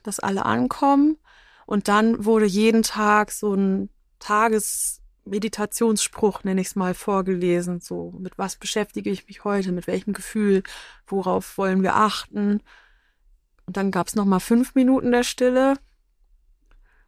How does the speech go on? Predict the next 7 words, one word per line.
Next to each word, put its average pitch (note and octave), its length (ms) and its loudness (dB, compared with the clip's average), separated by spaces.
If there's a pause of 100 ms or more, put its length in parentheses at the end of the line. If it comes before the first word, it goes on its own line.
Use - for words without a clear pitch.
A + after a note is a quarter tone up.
(260)
Und F#3+ 260 -4
danach, A3 840 2
ähm, G3+ 480 -6 (760)
stehen A3 240 -6
alle G3 140 0
im F#3 80 -2
Kreis. C4+ 640 0